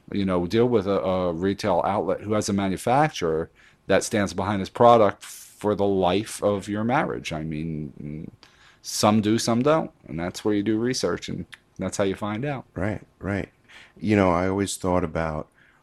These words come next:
Speaker 2: what is the best condition to have your hands in when you're,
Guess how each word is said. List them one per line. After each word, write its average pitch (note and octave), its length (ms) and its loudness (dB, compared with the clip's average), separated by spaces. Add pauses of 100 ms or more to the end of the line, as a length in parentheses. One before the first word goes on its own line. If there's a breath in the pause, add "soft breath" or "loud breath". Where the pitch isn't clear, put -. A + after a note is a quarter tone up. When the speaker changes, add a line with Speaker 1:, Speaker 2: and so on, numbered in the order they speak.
(180)
Speaker 2:
what E2+ 380 -2
is D#2+ 600 -4 (420)
the D#2 160 -4
best D#2+ 580 -2 (320)
condition D#2+ 640 0
to D2+ 80 -8
have D2 340 -4
your D2 120 -2
hands E2 420 -2
in C2+ 120 -6
when D2 120 -4
you're, D2 100 -4